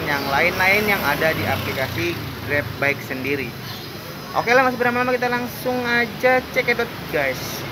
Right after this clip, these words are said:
Oke, guys, kali ini gua akan memberikan tutorial cara menjalankan atau menerima orderan aplikasi GrabFood pada aplikasi driver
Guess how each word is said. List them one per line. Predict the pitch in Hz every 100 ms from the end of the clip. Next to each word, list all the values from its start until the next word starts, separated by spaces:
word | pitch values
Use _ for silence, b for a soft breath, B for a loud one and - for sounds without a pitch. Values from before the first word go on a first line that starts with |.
| - - -
Oke, | 208 233
guys, | 240 254
kali | 233 214
ini | 220 226
gua | 226
akan | 220 233
memberikan | 220 190 196 196
tutorial | 196 185 185 202 226
cara | 214 175 175 180
menjalankan | 165 160 160 165 196 214 220 214 220
atau | 165 170 202
menerima | 196 180 180 185 165
orderan | 170 160 175
aplikasi | 170 165 151 143 170 170 160
GrabFood | 147 139 147 180 143
pada | 139 147 147
aplikasi | 143 165 156 175 170
driver | 143 139 143 156